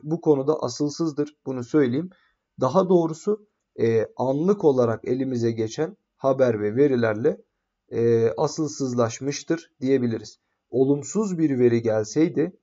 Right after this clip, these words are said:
tam anlamıyla kötü bir veri gelseydi enflasyon, e, A B D tarafından, işte o zaman söyledikleri gerçek olurdu arkadaşlar.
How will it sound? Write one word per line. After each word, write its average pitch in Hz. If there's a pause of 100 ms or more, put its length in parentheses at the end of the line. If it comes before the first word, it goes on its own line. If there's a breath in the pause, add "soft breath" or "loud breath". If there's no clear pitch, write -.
(160)
tam 165
anlamıyla 127
kötü 135
bir 127
veri 113
gelseydi 110
enflasyon, 117 (360)
e, 113
A 120
B 123
D 117
tarafından, 120 (340)
işte -
o -
zaman 147 (600)
söyledikleri 151
gerçek 131
olurdu 110
arkadaşlar. 104